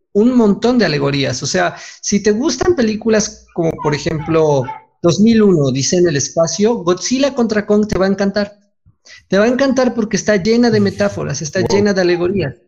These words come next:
Speaker 1: Especialmente el inicio. El inicio lo es todo, porque el inicio es donde se te dice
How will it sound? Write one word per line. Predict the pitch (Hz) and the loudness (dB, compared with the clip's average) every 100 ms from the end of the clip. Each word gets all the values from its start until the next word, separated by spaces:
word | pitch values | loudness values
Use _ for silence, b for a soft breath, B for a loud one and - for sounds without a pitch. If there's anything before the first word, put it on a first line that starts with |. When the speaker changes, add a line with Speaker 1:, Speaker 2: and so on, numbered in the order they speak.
| b b b | b b b
Speaker 1:
Especialmente | - - - 247 262 262 262 277 247 - | -16 -16 -8 0 2 2 0 0 -2 0
el | 175 | -2
inicio. | 170 170 233 262 - - 151 196 - - _ _ | 0 2 2 2 0 -2 0 -2 -6 -16 _ _
El | 185 208 | 2 4
inicio | 247 370 - 349 | 6 4 2 2
lo | 269 | 2
es | 247 - | 0 -2
todo, | 226 190 151 | 0 0 -2
porque | 160 151 | -8 -6
el | 170 | -4
inicio | 180 196 240 - 262 | -2 2 2 2 -2
es | - | 0
donde | 196 180 | 2 2
se | 170 156 | 0 -4
te | 160 | -4
dice | 165 196 - 240 | -2 -2 0 -2